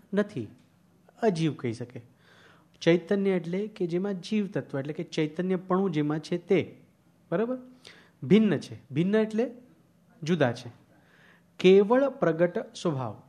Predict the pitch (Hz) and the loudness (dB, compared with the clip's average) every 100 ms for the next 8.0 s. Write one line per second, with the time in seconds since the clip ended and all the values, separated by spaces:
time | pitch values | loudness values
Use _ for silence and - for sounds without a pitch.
0 | - 165 190 214 208 151 190 220 233 226 | -8 -6 -4 -4 -4 -2 0 0 2 0
1 | - 202 190 202 240 _ - 220 233 262 | 0 -4 -4 -8 -12 _ -6 0 2 2
2 | 285 294 - 196 156 - - _ _ _ | -2 -2 -2 0 0 -4 -16 _ _ _
3 | _ _ _ _ _ _ _ _ _ _ | _ _ _ _ _ _ _ _ _ _
4 | _ _ - 170 - - 262 233 - - | _ _ -8 -8 -8 0 2 2 0 -14
5 | - - - 202 - - 170 120 - _ | -16 -10 0 0 0 -4 -4 -4 -12 _
6 | _ _ _ _ _ _ _ _ _ _ | _ _ _ _ _ _ _ _ _ _
7 | _ _ 147 185 254 - - 120 147 | _ _ -4 -4 -6 -12 -8 -4 -4